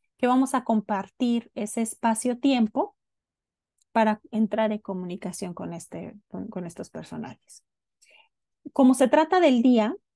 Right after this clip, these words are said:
definitivamente necesitamos un recurso vegetal. No basta las velas,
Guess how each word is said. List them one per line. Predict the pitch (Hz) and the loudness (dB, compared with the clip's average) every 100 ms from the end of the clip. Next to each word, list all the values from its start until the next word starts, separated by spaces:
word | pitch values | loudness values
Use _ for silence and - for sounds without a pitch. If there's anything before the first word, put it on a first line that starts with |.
| _ _ _ - | _ _ _ -6
definitivamente | 190 233 240 - 226 214 233 269 240 220 262 | 0 2 2 4 4 4 2 2 2 0 0
necesitamos | 247 214 202 214 214 214 254 254 | -2 -2 -6 -6 -4 -4 -4 -2
un | 220 | -2
recurso | 208 196 190 226 | -2 -6 -4 -4
vegetal. | 214 185 165 214 214 _ _ _ _ _ _ | -4 -6 -4 -4 -4 _ _ _ _ _ _
No | 208 226 233 233 233 233 | 4 4 4 4 4 4
basta | 220 214 - 226 226 226 | 4 2 0 -2 0 0
las | 208 190 185 180 - | -2 -2 -6 -12 -14
velas, | 196 202 214 202 190 - - | -2 2 2 0 -4 -12 -18